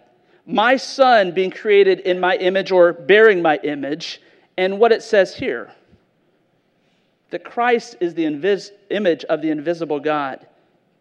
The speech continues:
Well, I think that term invisible kind of gives us a hint as to what the reason is and what the distinction is. Jesus is God made visible.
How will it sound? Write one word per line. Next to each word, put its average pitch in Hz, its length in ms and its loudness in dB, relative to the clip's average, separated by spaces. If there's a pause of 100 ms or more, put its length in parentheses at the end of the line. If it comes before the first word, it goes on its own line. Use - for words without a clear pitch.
(540)
Well, 170 100 -8
I 196 60 -6
think 226 220 -10
that - 280 -2
term 214 300 -6
invisible 165 500 0
kind 175 240 -2
of 151 80 -2
gives 170 240 2
us 156 240 0
a 143 80 -4
hint - 560 -4
as 165 280 -2
to 170 260 -4 (240)
what 190 260 2
the 175 80 -12
reason 175 340 0
is 170 200 2
and 156 100 -2
what 185 140 0
the 190 40 -4
distinction 165 640 -6
is. 160 540 -6 (1800)
Jesus 202 640 0
is 185 180 2
God 208 460 6
made 190 280 2
visible. 165 540 -2